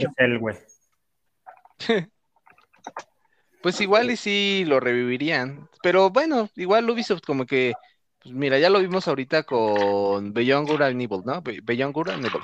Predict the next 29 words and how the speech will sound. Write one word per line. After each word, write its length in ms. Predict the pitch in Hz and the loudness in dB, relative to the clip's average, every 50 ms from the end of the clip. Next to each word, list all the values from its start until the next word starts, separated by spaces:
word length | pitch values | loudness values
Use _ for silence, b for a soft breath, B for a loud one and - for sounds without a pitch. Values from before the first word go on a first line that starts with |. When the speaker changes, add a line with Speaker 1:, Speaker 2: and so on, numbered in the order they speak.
| - - | -10 -8
Speaker 3:
se 120 | - - | -4 -2
llama 120 | 101 98 98 | -2 -2 -2
así. 160 | - - - _ _ _ _ _ B B B B B | -8 -12 -18 _ _ _ _ _ B B B B B
Speaker 1:
Ujú. 100 | - 143 | 2 6
Speaker 3:
Vimos 240 | 135 - 220 233 160 | 6 8 8 8 6
Speaker 2:
Oye. 40 | 170 | 6
Speaker 3:
con 120 | 180 156 | 4 4
ese, 200 | 156 151 - 151 | 2 2 2 0
lo 120 | 131 135 139 | 0 2 0
vimos, 420 | 160 180 202 208 190 - - _ _ _ _ _ _ - - - _ - - - | -2 0 0 -2 -2 -2 -8 _ _ _ _ _ _ -20 -20 -20 _ -18 -2 2
¿eh? 180 | 160 220 277 - _ _ _ _ _ _ _ _ _ | 2 2 2 2 _ _ _ _ _ _ _ _ _
Speaker 2:
Pero 240 | - 143 143 147 139 | -2 0 0 0 -2
Splinter 520 | 147 - - 170 185 202 196 - 233 214 | -4 -4 -2 -2 0 0 -2 -4 -6 -6
Cell 260 | - - 160 160 165 | -4 -4 -2 0 0
es 280 | 175 175 170 170 - 175 | 0 0 0 0 -2 -2
otro 300 | 160 160 160 - 170 160 | -4 -4 -2 -2 -2 -2
de... 80 | 127 110 104 101 95 92 90 90 85 80 90 92 | -2 -4 -6 -6 -8 -8 -10 -10 -12 -14 -14 -18
de, 240 | 92 80 90 101 - - | -18 -20 -20 -20 -18 -16
recuérdame, 500 | 127 117 - - 139 139 127 117 120 131 | -16 -10 -6 -4 -4 -2 -2 -2 -2 -4
es 80 | 143 | -2
de 460 | 147 165 160 143 120 110 104 95 - - _ _ _ - _ _ _ _ _ - | -2 0 0 0 -2 -2 -4 -6 -10 -16 _ _ _ -20 _ _ _ _ _ -6
Speaker 1:
Es 120 | 196 185 | -4 0
como 120 | 175 226 208 | 2 2 2
Speaker 2:
¿de 60 | - | 2
Speaker 1:
sigilo. 240 | - - - 175 - | 0 0 -2 2 2
Speaker 2:
shooter? 120 | 202 220 - - - | 2 0 0 -4 -4
Speaker 1:
Bueno, 180 | 202 220 226 | -2 0 0
es 80 | 233 - | 0 0
sigilo. 380 | - 220 - 233 190 151 - | 0 0 2 2 2 0 0